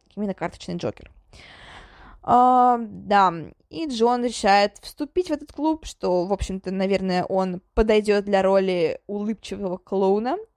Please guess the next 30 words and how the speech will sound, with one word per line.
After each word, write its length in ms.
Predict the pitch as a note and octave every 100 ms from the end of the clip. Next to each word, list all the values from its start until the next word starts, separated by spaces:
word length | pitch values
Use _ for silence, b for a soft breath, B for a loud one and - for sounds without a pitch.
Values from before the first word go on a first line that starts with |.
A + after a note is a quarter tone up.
| B B B B _
Он 200 | D#4+ D4+
берёт 280 | B3+ B3 A#3
себе 280 | A3 G#3+ G#3+
прозвище, 960 | - F#3+ G3+ A3 - C4 C#4+ E4+ D#4+ -
а, 760 | G#3 G3+ G3+ G3 F3+ E3+ D3+ -
даже 360 | - E2 G#3+ G#3
два 160 | G3+
образа, 360 | F#3 F#3+ A#3 A3+
можно 220 | A#3+ A#3+
так 140 | A3+ A#3+
сказать, 300 | A3+ A3+ -
это 220 | A3 G#3+
Пого 480 | - F#3+ F#3 G3+ F4 G4 _ _
и 380 | C4 D4+ F4 E4+ - -
Патчи. 520 | E3 - - - G3+ _ _ b b b b b b b _ -
Пого — 220 | A#3+ A#3
это 180 | G3 G3
такой, 640 | F#3+ - F#3+ E3+ C#3 -
типа, 320 | - - F#3
клоун, 500 | - G3 G3 F#3 F#3
а, 500 | D#3+ F#3+ F#3 F3 E3 -
а-ля 240 | G3+ F#3
смешливый 580 | - F#3+ - G3+ A#3+ F#4+
такой, 380 | D4+ D4+ E4 E4
типа, 320 | B3 A3+ G3+
весь 240 | G3 -
весёлый, 600 | F#3+ G3 - D4 D#4 D#4
задорный, 640 | B3 G#3+ G#3 C4 D4 C#4
постоянно 520 | B3+ A#3 - G#3+ G#3 G3+
смеётся, 840 | - G#3+ G3+ A#3 D4+ - C#4+ C#4+